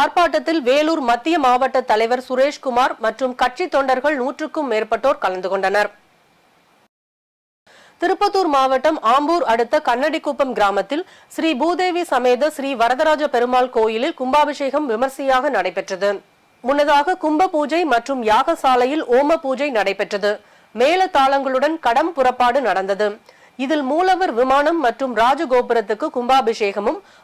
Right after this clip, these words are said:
மகா தீபாராதனையும் நடைபெற்றது. இந்த கும்பாபிஷேக விழாவில் ஏராளமான பக்தர்கள் கலந்து கொண்டு சுவாமி தரிசனம் செய்தனர். ராணிப்பேட்டை மாவட்டம் வாலாஜா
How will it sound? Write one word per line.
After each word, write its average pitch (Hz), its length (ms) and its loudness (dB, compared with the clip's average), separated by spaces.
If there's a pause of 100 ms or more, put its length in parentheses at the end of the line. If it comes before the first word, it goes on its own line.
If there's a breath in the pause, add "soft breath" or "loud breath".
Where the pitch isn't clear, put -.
(140)
மகா 311 200 2 (120)
தீபாராதனையும் 214 960 0
நடைபெற்றது. 190 520 -2 (480 soft breath)
இந்த 269 140 0 (100)
கும்பாபிஷேக 339 640 0
விழாவில் 240 400 0 (140)
ஏராளமான 285 420 0 (140)
பக்தர்கள் 254 500 -4
கலந்து 208 320 -2
கொண்டு 226 160 -4 (120)
சுவாமி 247 360 0
தரிசனம் 269 360 -4 (100)
செய்தனர். 190 400 -2 (2000 soft breath)
ராணிப்பேட்டை 349 540 2 (100)
மாவட்டம் 254 480 0
வாலாஜா 294 460 2